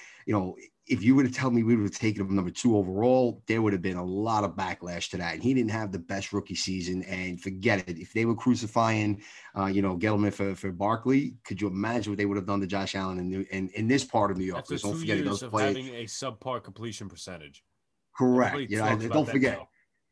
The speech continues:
Speaker 1: Yeah, right. In Western New York, you can get away with that shit. You're not getting away with that in South New York, right? <laughs> All right, the city will rip you apart, man. Like, up there, they, they, they feel for you. They like it. He's a good guy. Like, he does a lot for the community, so they get behind him. But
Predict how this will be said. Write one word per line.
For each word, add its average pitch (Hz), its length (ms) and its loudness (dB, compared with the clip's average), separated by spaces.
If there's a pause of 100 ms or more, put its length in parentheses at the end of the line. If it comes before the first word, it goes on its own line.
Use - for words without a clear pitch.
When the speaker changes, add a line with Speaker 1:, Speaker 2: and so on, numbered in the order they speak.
(380)
Speaker 1:
Yeah, 120 300 6
right. 90 260 0
In 104 140 0
Western 156 400 4
New 135 80 8
York, 123 340 6
you 117 80 4
can 110 120 2
get 110 100 2
away 110 160 2
with 120 140 4
that 120 180 2
shit. 123 240 2
You're 110 140 0
not 120 160 4
getting 131 180 2
away 123 180 4
with 110 140 0
that 104 160 0
in 98 60 -4
South 95 280 -4
New 87 100 -8
York, - 200 -14
right? 110 260 -4
<laughs> 220 1000 4
All 131 100 2
right, 131 120 6
the 123 80 2
city 151 300 8
will 139 80 8
rip 147 300 4
you 135 140 6
apart, 120 440 2
man. 110 260 -4
Like, 113 200 -2
up 143 180 0
there, 170 200 6
they, 156 100 6
they, 131 200 2
they 127 280 2
feel 151 320 2
for - 100 -8
you. 143 160 8
They 123 140 2
like 143 220 2
it. 131 80 2
He's 117 120 2
a 120 40 -2
good 120 260 0
guy. 139 320 2
Like, 120 160 2
he 113 80 -6
does 123 160 0
a - 20 -2
lot 127 160 0
for 123 60 -12
the 113 80 -6
community, 135 540 0 (260)
so - 180 2
they 127 160 4
get 123 220 -2
behind 123 440 2
him. 92 100 -8
But 101 240 -8